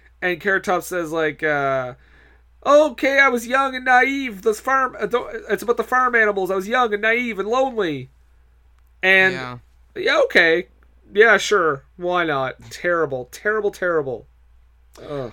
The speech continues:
Speaker 2: I actually think it was at this point that I noted that Carrot Top looks a lot like a cross between, uh, Kathy Griffin and,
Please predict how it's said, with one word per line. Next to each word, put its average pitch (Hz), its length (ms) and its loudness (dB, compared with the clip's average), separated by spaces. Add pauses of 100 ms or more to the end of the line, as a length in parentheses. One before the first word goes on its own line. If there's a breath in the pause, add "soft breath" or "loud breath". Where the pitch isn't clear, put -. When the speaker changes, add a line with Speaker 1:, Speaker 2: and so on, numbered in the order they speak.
(100)
Speaker 2:
I 226 100 -2
actually 311 320 -6
think 247 220 -12
it 240 40 -10
was 202 160 -6
at 175 120 -8
this 165 160 -10
point 175 320 -8
that 147 120 -10
I 139 200 -6
noted 135 340 -8
that 117 220 -14
Carrot 139 360 -10
Top 147 280 -10 (100)
looks 147 240 -8
a 135 80 -10
lot 127 420 -6
like 127 140 -12
a 113 60 -14
cross 131 400 -8
between, 120 520 -14 (380 soft breath)
uh, 107 600 -10 (180)
Kathy 143 300 -8
Griffin 139 560 -12
and, 117 500 -12